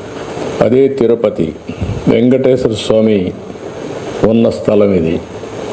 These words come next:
కలియుగ దేవుడు అనగానే మనకు వెంకటేశ్వర స్వామి గుర్తొస్తారు. ఆ మహిమ ఇక్కడ ఉంది. ఎవరైనా తప్పు చేస్తే ఆటోమేటిక్‌గా దేవుడే పనిష్ చేస్తున్నాడు. ఇంకొక జన్మలో కాదు, ఈ జన్మలోనే పనిష్ చేస్తున్నాడు.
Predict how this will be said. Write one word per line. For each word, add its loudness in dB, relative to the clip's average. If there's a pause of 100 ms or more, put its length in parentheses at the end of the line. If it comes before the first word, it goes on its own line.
(180)
కలియుగ 6 (160)
దేవుడు 6
అనగానే 4 (1300)
మనకు 2
వెంకటేశ్వర 4
స్వామి 4
గుర్తొస్తారు. 2 (640)
ఆ 2 (220)
మహిమ 4 (140)
ఇక్కడ 0
ఉంది. 4 (640)
ఎవరైనా 4 (120)
తప్పు 0 (100)
చేస్తే 2 (180)
ఆటోమేటిక్‌గా 4 (140)
దేవుడే 6 (100)
పనిష్ 2
చేస్తున్నాడు. 2 (680)
ఇంకొక 4
జన్మలో 6 (120)
కాదు, 4 (180)
ఈ 6 (140)
జన్మలోనే 4
పనిష్ 0
చేస్తున్నాడు. 2